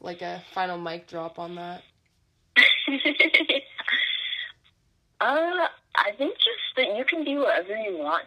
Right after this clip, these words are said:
Speaker 2: to. I think a lot of times as girls, especially growing up, we're limited and told that, "Oh, no, you can only do this and you can only do that."
Speaker 1: Yeah.
Speaker 2: And I think it's time we stand up against that and say, "No, I can be whatever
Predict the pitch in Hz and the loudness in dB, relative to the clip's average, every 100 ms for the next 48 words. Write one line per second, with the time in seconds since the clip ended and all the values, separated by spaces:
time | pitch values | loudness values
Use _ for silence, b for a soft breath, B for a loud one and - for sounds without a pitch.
0 | - 143 - - - 180 202 208 - - | -4 -6 -6 -6 -2 0 -2 -4 -10 -14
1 | _ _ 180 175 180 180 147 160 165 160 | _ _ 2 4 4 2 2 2 0 -4
2 | 156 - _ _ _ _ _ 165 170 175 | -8 -10 _ _ _ _ _ 2 2 2
3 | 165 160 156 151 165 160 156 151 151 139 | -2 0 2 2 0 -2 -2 -2 0 -2
4 | - - 151 151 - _ - 302 156 160 | -4 -2 -2 0 -4 _ -6 -2 0 0
5 | 185 214 220 196 175 170 165 151 139 - | -2 -2 -2 -2 -2 -2 -2 0 0 0
6 | 165 156 151 151 - - - 147 294 285 | -2 -2 -4 -4 -6 -4 -4 -6 -6 -6
7 | 285 - - - 294 - - - 139 143 | -4 -4 -4 -8 -8 -8 -8 -6 -6 -6
8 | 135 135 - 82 65 - - 104 - - | -10 -8 -4 -2 -4 -8 -12 -10 -10 -10
9 | - 156 156 156 151 143 - _ _ _ | 2 4 6 4 2 -8 -16 _ _ _
10 | _ _ 156 175 190 - 175 180 170 156 | _ _ -2 0 -2 2 2 2 -2 -2
11 | 147 131 139 131 151 - - - 147 147 | -2 -2 -4 -6 -6 -2 -2 -2 -6 -2
12 | 139 131 - - 165 170 160 139 - 139 | -2 0 -2 -6 -6 -4 -2 -2 0 -2
13 | 143 135 | -2 -6